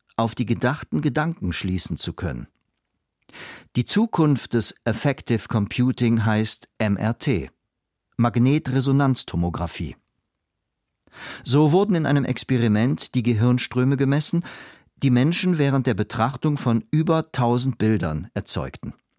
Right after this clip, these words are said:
Die jeweiligen Muster der Gehirnströme wurden gemeinsam mit dem entsprechenden Bild einer K I vorgelegt. Als den Probandinnen später im M R T neue Bilder gezeigt wurden,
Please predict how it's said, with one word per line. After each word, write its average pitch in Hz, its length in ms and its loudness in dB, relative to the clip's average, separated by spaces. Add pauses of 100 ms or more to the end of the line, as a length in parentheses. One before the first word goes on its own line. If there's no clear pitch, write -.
(680)
Die 127 80 2
jeweiligen 160 440 2
Muster 143 480 2
der 143 140 0
Gehirnströme 120 800 2 (520)
wurden 127 320 2
gemeinsam 127 640 2
mit 135 160 2
dem 120 100 2
entsprechenden 110 720 0
Bild 107 520 0
einer 123 260 2
K 143 240 -4
I 127 140 -2
vorgelegt. 76 720 -6 (1400)
Als 127 240 0
den 143 160 2
Probandinnen 131 640 2
später 127 420 0
im 123 140 2
M 120 180 2
R 113 160 0
T 113 220 2
neue 127 320 4
Bilder 107 320 2
gezeigt 104 440 -2
wurden, 139 300 0